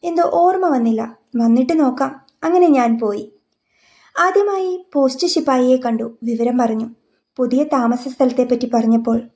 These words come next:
പോസ്റ്റ് ശിപ്പായി ഭയന്ന മാതിരി പറയുകയാണ്, "അയ്യോ സാറേ, ആ വീട്ടിൽ ഒരു ദുർമരണം നടന്നിട്ടുള്ളതാണ്.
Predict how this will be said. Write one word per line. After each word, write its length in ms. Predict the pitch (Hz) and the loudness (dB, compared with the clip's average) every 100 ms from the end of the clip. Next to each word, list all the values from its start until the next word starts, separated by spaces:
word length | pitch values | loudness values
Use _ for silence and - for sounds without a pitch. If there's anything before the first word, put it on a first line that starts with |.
| - | -4
പോസ്റ്റ് 360 | 349 349 - | -2 -2 -6
ശിപ്പായി 400 | - 240 247 233 233 | -4 0 0 0 -2
ഭയന്ന 380 | 233 226 262 294 | -4 0 0 2
മാതിരി 460 | 247 233 233 233 240 | 0 0 -2 -4 -4
പറയുകയാണ്, 640 | 220 233 233 254 233 226 - _ _ _ _ _ _ 269 | -2 0 0 0 0 -6 -10 _ _ _ _ _ _ -2
"അയ്യോ 200 | 262 285 | 0 2
സാറേ, 500 | 320 277 277 311 - _ _ _ _ - | 0 0 0 -2 -8 _ _ _ _ -4
ആ 180 | 233 | -2
വീട്ടിൽ 500 | 233 294 311 320 302 - - | 0 0 0 -4 -4 -8 -2
ഒരു 160 | 359 381 | 0 2
ദുർമരണം 600 | 294 262 262 302 320 339 | 2 2 2 2 0 0
നടന്നിട്ടുള്ളതാണ്. 840 | 294 247 262 294 277 254 226 240 | -2 -2 -4 0 0 0 -2 -6